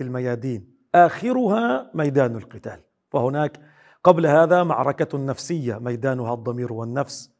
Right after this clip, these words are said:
وهناك معركة قيمية ميدانها المجتمع، وهناك معركة فكرية ميدانها العقل، وهناك معركة إصلاحية ميدانها النظام الاجتماعي بكل جوانبه الإدارية والسياسية والاقتصادية.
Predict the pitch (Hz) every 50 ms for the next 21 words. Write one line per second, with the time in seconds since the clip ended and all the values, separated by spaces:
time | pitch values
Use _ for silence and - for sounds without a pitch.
0 | _ _ _ _ - 120 117 123 143 143 139 139 135 123 127 107 107 120 139 139
1 | - 151 143 - 160 165 156 - - 151 139 139 143 156 156 135 123 104 - -
2 | _ _ _ _ _ _ - 135 123 117 110 135 123 117 107 101 110 107 113 110
3 | - - - 127 113 113 95 - _ _ _ _ _ _ _ _ _ _ _ 139
4 | 135 143 151 180 190 185 - 170 160 139 131 143 165 165 - 180 - - 170 165
5 | - - - - 170 170 170 139 120 107 - - _ _ _ _ _ 131 127 123
6 | 117 139 139 131 123 123 113 110 123 123 123 123 123 123 - _ - 117 104 104
7 | 123 - - - 131 98 90 _ _ _ _ _ _ _ _ 127 117 120 131 139
8 | 139 135 - 131 123 123 107 117 127 135 - - 143 - 151 151 151 143 - -
9 | 127 127 113 - 156 151 135 120 113 98 - _ _ _ _ _ _ _ _ _
10 | _ 143 147 147 139 139 170 180 175 175 156 151 160 156 147 131 139 165 165 160
11 | 156 - 165 - - - 151 143 147 151 135 160 160 131 117 110 110 - - 170
12 | 156 147 139 127 139 135 135 127 131 139 135 147 131 147 160 156 131 110 123 120
13 | 117 123 135 127 123 135 139 139 135 131 127 131 - - 123 117 123 117 - -
14 | 131 123 120 131 131 123 120 123 120 117 120 _ - - 120 110 107 101 107 98
15 | 90 -